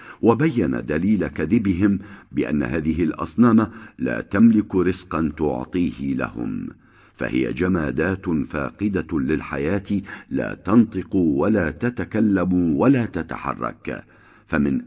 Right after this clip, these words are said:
أين تملك إعطاء الأرزاق وتوزيعها؟ ثم دعاهم إلى أن يرجعوا إلى الله ويطلبوا الرزق من مصدره، فعند الله الرزق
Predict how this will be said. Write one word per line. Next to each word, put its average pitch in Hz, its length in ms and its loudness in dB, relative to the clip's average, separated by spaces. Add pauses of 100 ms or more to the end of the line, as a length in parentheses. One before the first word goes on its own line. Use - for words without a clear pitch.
أين 107 300 4
تملك 78 400 -2
إعطاء 65 680 -4
الأرزاق 65 800 -4 (300)
وتوزيعها؟ 57 1120 -6 (500)
ثم 135 200 4
دعاهم 117 680 0
إلى 90 160 2
أن 73 180 -2
يرجعوا 76 600 0
إلى 87 200 0
الله 85 420 0 (300)
ويطلبوا 85 640 0
الرزق 92 400 0
من 85 320 2
مصدره، 69 760 0 (280)
فعند 85 440 0
الله 85 500 0
الرزق 107 640 2